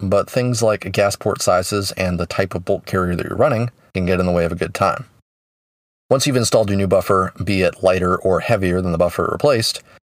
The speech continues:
hit the range with a magazine loaded with two rounds. The reason we're doing two rounds is we're ensuring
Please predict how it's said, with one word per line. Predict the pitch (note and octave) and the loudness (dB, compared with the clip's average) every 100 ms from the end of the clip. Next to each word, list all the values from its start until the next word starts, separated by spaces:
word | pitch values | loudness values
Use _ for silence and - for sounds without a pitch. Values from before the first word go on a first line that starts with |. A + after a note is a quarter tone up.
| _ | _
hit | - F3 | -2 2
the | E3 | 2
range | B2 A#2+ A#2 - | 2 2 -2 -2
with | G#2 | -2
a | G2 | 0
magazine | F#2 F#2 F#2 F#2+ G2 | 2 2 0 0 0
loaded | F2+ F2 E2+ E2+ | 0 0 0 -4
with | F2+ | -6
two | - F2+ | -6 -6
rounds. | - G2 E2 - - - _ _ - | 0 2 0 -2 -10 -12 _ _ -4
The | G#2 | 0
reason | B2 A#2 | 2 2
we're | A2 | 2
doing | A2+ F#2+ | 2 0
two | B2+ | 0
rounds | A#2+ D3 A#2+ A#2 | 2 4 4 2
is | F#2+ | 0
we're | F#2 F2+ | 0 0
ensuring | - F#2 - A2+ A2 A2 | -2 -2 -2 0 0 -2